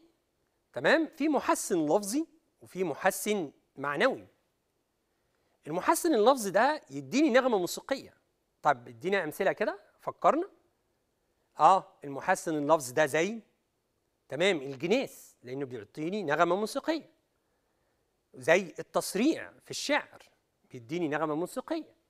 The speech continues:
وزي السجع في النثر بيديني نغمة موسيقية. يبقى كل ما اللي هيديني نغمة موسيقية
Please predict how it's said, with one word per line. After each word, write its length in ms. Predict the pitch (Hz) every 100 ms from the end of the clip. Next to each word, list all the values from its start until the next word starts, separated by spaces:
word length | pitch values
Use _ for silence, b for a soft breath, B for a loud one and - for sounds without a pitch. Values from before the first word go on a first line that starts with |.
| _ _ _ _ _ _ _ _ _ -
وزي 400 | 143 240 311 269
السجع 680 | - - 320 233 135 107 - _ _ _ _ _ _
في 340 | 196 190 147
النثر 600 | 151 202 294 - 131 113 - _ _ _ _ _
بيديني 460 | 123 127 120 175 156
نغمة 260 | 175 175
موسيقية. 680 | 185 208 - - 320 262 _ _ _ _ _ _ _ _ _
يبقى 180 | 131 131
كل 340 | - 349 403 262
ما 60 |
اللي 120 | 196 -
هيديني 380 | 175 147 311
نغمة 260 | 294 285 285
موسيقية 640 | 190 - 190 233 214 165